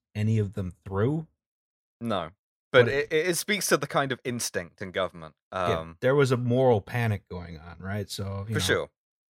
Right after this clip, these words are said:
Speaker 1: there's more police at matches, and there's more, like, you know, every fan is suspect,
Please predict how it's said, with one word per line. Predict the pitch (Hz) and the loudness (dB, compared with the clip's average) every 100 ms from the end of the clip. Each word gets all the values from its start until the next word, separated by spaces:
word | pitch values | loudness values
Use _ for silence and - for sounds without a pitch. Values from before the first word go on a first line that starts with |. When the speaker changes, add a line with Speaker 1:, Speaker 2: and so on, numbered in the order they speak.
| - | -8
Speaker 1:
there's | 104 | -4
more | 135 131 | 0 0
police | - 95 120 127 - | 0 -4 0 2 0
at | 110 | -2
matches, | 110 107 104 110 101 92 | -4 -4 -4 -4 -4 -4
and | 95 | -6
there's | 95 110 | -8 -4
more, | 104 98 | -4 -4
like, | 95 87 - | -6 -10 -8
you | 98 | -6
know, | 95 | -2
every | 117 117 | -2 -2
fan | 110 120 113 107 | -4 -2 0 0
is | 95 | -2
suspect, | - 101 95 - 85 | -4 -6 -8 -10 -12